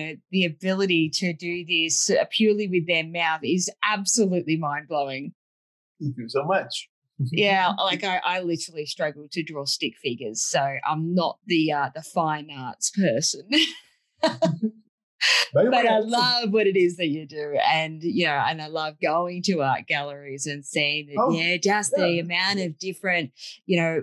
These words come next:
Speaker 1: uh, ways that people do and interpret things, I think is just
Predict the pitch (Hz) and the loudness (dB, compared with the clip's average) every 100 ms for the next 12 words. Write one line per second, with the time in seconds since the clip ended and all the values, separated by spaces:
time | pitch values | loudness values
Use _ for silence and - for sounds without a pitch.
0 | - 165 160 156 165 170 165 - 135 175 | 0 0 -2 -4 -2 0 -2 -4 -8 -8
1 | 156 151 147 127 - 165 165 156 151 139 | -8 -10 -14 -10 -4 -2 -2 -6 -6 -6
2 | 165 160 - 120 156 147 143 - 147 156 | -2 -4 -4 -12 -6 -6 -8 -14 -12 -8
3 | 147 139 - | -8 -8 -10